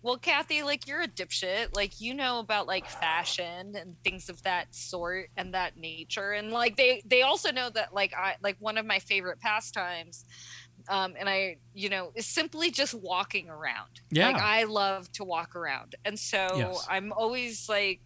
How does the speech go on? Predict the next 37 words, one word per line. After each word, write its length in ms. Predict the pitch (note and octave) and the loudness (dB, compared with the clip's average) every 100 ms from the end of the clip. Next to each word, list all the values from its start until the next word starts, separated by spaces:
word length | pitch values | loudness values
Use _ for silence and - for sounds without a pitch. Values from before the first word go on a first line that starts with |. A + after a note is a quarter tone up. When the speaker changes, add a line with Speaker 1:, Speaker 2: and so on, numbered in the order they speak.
| - | -16
Speaker 1:
walking 400 | F#3 G3 G3 G#3+ | -2 0 0 -4
around 300 | G3+ F#3+ F3 | -2 -2 -2
downtown. 840 | F3 C3+ F#3+ - D4 C#4+ C4+ C4 B3 - | -4 -8 -8 0 2 4 2 0 -4 -6
Speaker 2:
Good. 180 | A2+ F2+ G2 - - - - - - | -6 -6 -10 -18 -20 -20 -20 -20 -4
Speaker 1:
Popping 360 | A3+ A3+ A#3+ | 0 0 2
into 200 | A3+ A3 | 0 0
a 60 | G#3 | -2
place 380 | - G#3+ G#3 - | -2 -2 0 -2
just 240 | G3 - | -6 -8
for, 120 | - | -8
like, 220 | F3+ E3+ F3+ | -6 -4 -6
a 60 | |
drink 420 | F3 - G#3+ A3 | -10 -8 2 2
Speaker 2:
Sweet. 160 | G3+ A3 | 6 4
Speaker 1:
and 120 | E3+ | 2
then 180 | F3 E3 | -4 -8
fucking 440 | - F3 - F3 | -8 -8 -4 -4
off. 680 | F#3 G#3 A#3+ A#3+ A#3 A3+ - G3+ | -2 0 2 2 2 0 -4 -4
And 80 | |
Speaker 2:
Can't 120 | B2+ A#2 | 2 2
wait 120 | G#2+ | 2
Speaker 1:
then 80 | A2 | 2
Speaker 2:
to 60 | |
do 20 | G2+ | 0
Speaker 1:
just, 100 | F#2 | 0
Speaker 2:
that. 40 | |
Speaker 1:
like, 140 | F#2+ - | -2 0
I'ma 220 | E4+ F#4 | 0 0
just, 220 | D4 - | -2 0
like, 100 | A#3 G3+ | 0 -2
window 460 | A3 C4 B3+ B3 | 0 0 2 2
shop. 340 | A3+ - A#3+ A#3 | 2 0 0 2
I 100 | G#3+ | 2
love 480 | G#3 G#3 G#3+ G#3+ G#3 | 0 0 2 4 0
to 100 | C4+ | -6
window 340 | G3+ G#3 G#3 A3 | -6 -2 -2 -2
shop. 400 | - A3+ A3+ | 0 0 0